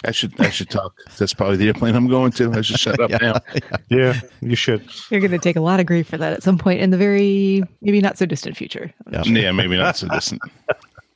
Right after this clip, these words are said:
Speaker 2: Well, thank you, Rory, for your feedback. Sorry about the, uh,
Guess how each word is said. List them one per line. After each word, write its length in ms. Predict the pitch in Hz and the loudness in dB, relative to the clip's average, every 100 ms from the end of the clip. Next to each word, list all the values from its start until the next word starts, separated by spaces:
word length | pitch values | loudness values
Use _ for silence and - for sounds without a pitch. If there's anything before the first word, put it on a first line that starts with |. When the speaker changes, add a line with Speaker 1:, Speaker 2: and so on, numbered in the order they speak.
| _ - - - - - - _ | _ -14 -14 -14 -20 -20 -20 _
Speaker 2:
Well, 100 | 113 | -2
thank 220 | 107 127 143 | 0 0 0
you, 120 | 107 | 2
Rory, 340 | 104 120 175 | 2 4 0
for 320 | 185 113 107 | 0 2 4
your 180 | 107 95 | 4 2
feedback. 420 | - 113 113 127 | 2 0 0 -2
Sorry 220 | - 107 110 | -2 0 2
about 240 | 101 98 | 0 0
the, 340 | 101 95 95 90 | 0 2 2 0
uh, 200 | 90 | 0